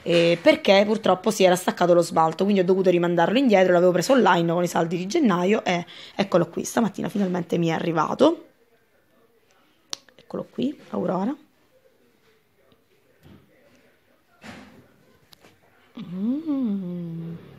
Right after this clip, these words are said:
Si era staccato praticamente tutto lo smalto da parte rosa chiara, questa qui del vestito, sia davanti che dietro.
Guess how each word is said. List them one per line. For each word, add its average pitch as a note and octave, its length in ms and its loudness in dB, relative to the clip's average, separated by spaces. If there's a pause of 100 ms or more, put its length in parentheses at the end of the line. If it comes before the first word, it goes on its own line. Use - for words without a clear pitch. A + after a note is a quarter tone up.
(220)
Si - 140 -4
era G#3+ 80 2
staccato A#3+ 320 0
praticamente G3 340 0
tutto F3+ 180 0
lo G3 60 2
smalto G#3 320 0
da F3+ 80 6
parte G3+ 240 0
rosa F3+ 300 2
chiara, F3+ 320 0
questa F#3 320 -2
qui - 120 -4
del E3+ 140 2
vestito, E3+ 320 -4
sia A3 140 -2
davanti A#3 340 0
che D#3+ 140 -2
dietro. E3+ 360 -6